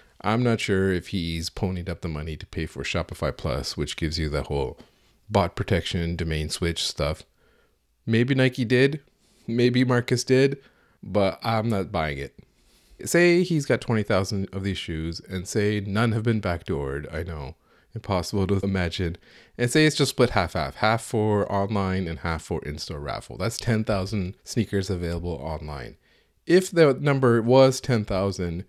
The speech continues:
even if without bot protection, most regular people, oh, well, most Twitter people who are used to these kind of drops will most likely be able to hit, because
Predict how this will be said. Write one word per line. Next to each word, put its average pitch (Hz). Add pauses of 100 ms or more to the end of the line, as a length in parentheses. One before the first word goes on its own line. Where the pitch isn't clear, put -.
(340)
even 165
if 143
without 107
bot 101
protection, 110 (320)
most 135
regular 120
people, 104
oh, 110
well, 101 (200)
most 135
Twitter 139
people 117
who 107
are 95
used 104
to 117
these 104
kind 101
of 82
drops -
will 104
most 123
likely 104
be 85
able 69
to 73
hit, 67
because 82